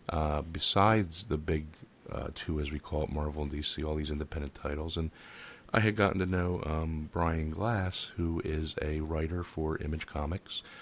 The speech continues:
Uh, he wrote Mice Templar, a wonderful, uh, title, and, uh, another called Furious. And he has done work in other properties,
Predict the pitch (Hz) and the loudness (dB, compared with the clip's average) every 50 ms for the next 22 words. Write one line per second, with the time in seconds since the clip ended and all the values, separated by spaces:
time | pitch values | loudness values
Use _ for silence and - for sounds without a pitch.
0 | - - - - - - - 78 76 76 76 76 80 80 78 76 78 80 78 - | -18 -18 -18 -14 -8 -4 0 0 0 0 0 0 0 0 0 0 0 0 0 0
1 | 76 78 78 76 - - - 85 76 78 78 - 78 78 82 87 82 73 76 73 | 2 0 2 0 -2 -4 -2 -2 -2 -2 -2 -2 -2 -2 0 0 -2 -2 -2 -2
2 | 76 80 85 82 78 73 - - 71 73 76 73 - - - - - - - - | -2 0 0 -2 -4 -4 -6 -6 -4 -4 -4 -6 -8 -12 -20 -20 -20 -20 -20 -20
3 | - - - - - 69 67 71 69 - - 82 76 78 80 82 85 - - - | -20 -14 -8 -4 -2 0 0 0 -2 -2 0 0 2 2 2 0 0 -2 -2 -2
4 | 73 76 76 76 78 78 78 78 76 76 76 78 78 76 76 76 - - 80 80 | -2 0 0 0 -2 -2 -2 -2 -2 -2 0 0 0 0 -2 -2 -2 0 0 2
5 | 82 80 78 73 - - 78 76 - - - 107 110 110 95 78 - - - - | 2 0 0 -2 -2 -2 -2 -2 -2 -2 0 2 4 4 2 0 -2 -4 -6 -6
6 | - - - - - 76 78 78 78 76 71 85 82 80 78 82 78 76 76 73 | -8 -8 -8 -4 -2 0 0 0 0 0 -2 -2 -2 -2 0 0 0 0 -2 -4
7 | - - - - - - - - - - - 95 95 87 82 78 80 78 78 80 | -6 -10 -14 -20 -20 -20 -20 -20 -20 -14 -6 -2 2 2 4 4 4 2 2 2
8 | 80 80 - - - - - 76 76 76 76 80 - - 76 73 73 - - 78 | 0 -2 -4 -8 -6 -4 -2 0 0 0 -2 -4 -4 -2 -2 0 0 -2 -2 -4
9 | 78 80 80 87 98 - - | -4 -2 -2 -4 -4 -6 -8